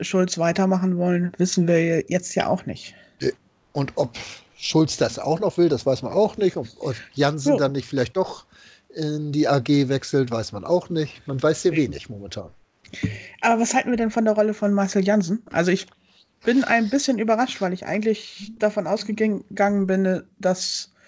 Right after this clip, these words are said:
Speaker 1: Marcel Jansen als H-S-V-Präsident eigentlich eher der Unterstützer von Bernd Hoffmann ist. Und jetzt stimmt er gegen Hoffmann und hat sich da auch deutlich positioniert gegen Hoffmann.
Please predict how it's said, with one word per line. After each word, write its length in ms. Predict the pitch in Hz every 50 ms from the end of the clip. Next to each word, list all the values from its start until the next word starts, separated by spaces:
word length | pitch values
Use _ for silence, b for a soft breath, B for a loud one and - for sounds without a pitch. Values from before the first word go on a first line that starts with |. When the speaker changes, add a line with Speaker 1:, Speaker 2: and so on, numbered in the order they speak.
| B B B B B B B B B B B B
Speaker 1:
Marcel 400 | 170 170 180 175 - 190 180 175
Jansen 560 | 170 180 202 220 196 208 208 208 202 190 - -
als 720 | - - 180 185 185 180 175 180 - - - - - - - _ _ _ _ _ _ _ _ _ _ - - - - - _ - -
H-S-V-Präsident 1800 | 185 190 170 - - - - - - 202 220 226 226 220 - - 208 - - - 185 180 185 190 175 - 208 247 294 349 339 - - - - -
eigentlich 480 | - 160 196 208 202 214 202 - -
eher 240 | 123 175 190 190 190
der 180 | 185 185 - -
Unterstützer 640 | 180 - 175 156 - - 190 185 - - 170 156
von 360 | - - 170 160 160 156 156 - _ _ _ _ _ _ _ _ _ _ - - -
Bernd 280 | 170 170 165 156 - -
Hoffmann 360 | 160 - - - 156 147 -
ist. 240 | - 147 - - -
Und 180 | - 160 151
jetzt 180 | - 170 180 -
stimmt 300 | - - 202 202 196 -
er 100 | 214 214
gegen 360 | 220 269 254 202 180 156 160 -
Hoffmann 480 | 170 160 156 - - 151 147 143 -
und 500 | - - 147 147 - - - - - - -
hat 160 | - 185 180
sich 140 | - 190 -
da 100 | - -
auch 180 | - 180 180 - - - _ _ _
deutlich 480 | 190 190 202 196 208 208 208 202 - -
positioniert 680 | 220 208 196 202 196 - 208 208 226 233 214 214 -
gegen 300 | - 165 165 165 165 165
Hoffmann. 440 | 160 151 - - 165 143 147 -